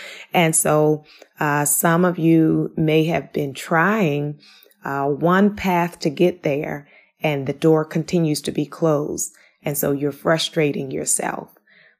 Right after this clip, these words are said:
You know, an example I have heard from filmmakers is if you're at first just trying to get these large companies to green light your film, to give you big funding so you can make your movie,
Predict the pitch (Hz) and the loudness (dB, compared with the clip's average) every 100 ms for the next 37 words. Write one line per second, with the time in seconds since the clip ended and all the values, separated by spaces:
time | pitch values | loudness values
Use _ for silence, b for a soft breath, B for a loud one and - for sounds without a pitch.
0 | - 160 143 139 151 147 156 165 160 143 | -6 -4 -2 -4 -6 -2 0 0 0 -4
1 | 139 143 139 151 147 143 139 - 151 143 | -4 -4 -8 -4 -2 -2 -6 -8 -6 -4
2 | 135 - - 202 190 151 143 - 143 139 | -6 -6 2 4 4 2 0 -2 -4 -4
3 | - 143 143 143 B B B - 147 143 | -4 -4 -2 -4 B B B -8 -8 -4
4 | 156 156 - 190 190 180 - 208 143 - | 0 0 0 4 4 4 0 -6 -6 -2
5 | 165 147 - - 160 - - 151 147 139 | -2 -2 -6 2 2 2 -4 -2 -2 -4
6 | - b b - 143 151 156 147 - 196 | -8 b b -4 0 2 2 0 -4 0
7 | 196 185 160 147 143 - 139 - 160 165 | 2 2 -2 -2 -4 -6 -8 -2 0 2
8 | 156 151 156 151 143 - 170 151 139 135 | 2 0 0 -4 -6 0 0 0 -6 -12
9 | - 143 - 151 143 147 156 151 147 B | -10 -8 0 0 0 2 2 2 -4 B
10 | B - 170 170 - 180 160 151 143 - | B 4 4 4 0 2 2 0 -4 -2
11 | 156 147 147 147 165 165 156 147 170 190 | -2 -2 -4 2 2 2 -2 2 4 4
12 | 156 151 143 143 | 4 0 0 -6